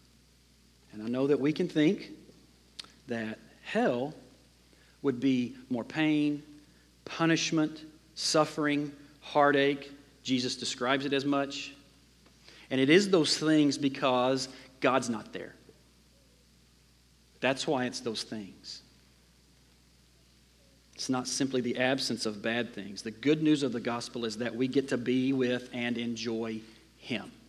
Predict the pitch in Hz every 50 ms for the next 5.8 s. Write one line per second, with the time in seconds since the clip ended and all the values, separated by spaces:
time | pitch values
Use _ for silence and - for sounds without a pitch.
0 | - - _ _ _ _ _ _ _ _ _ _ _ _ _ _ _ _ _ _
1 | _ _ _ _ _ _ _ _ _ _ _ _ _ - - - _ - 123 131
2 | 135 151 156 - 143 120 113 123 139 160 175 156 127 113 117 117 - - - -
3 | - - - 117 120 127 127 123 123 123 117 110 107 107 107 110 - - - -
4 | - - 165 160 156 160 170 165 165 - - - 147 139 131 135 131 - 127 120
5 | 104 78 - - - - - - - - - 143 123 120 117 -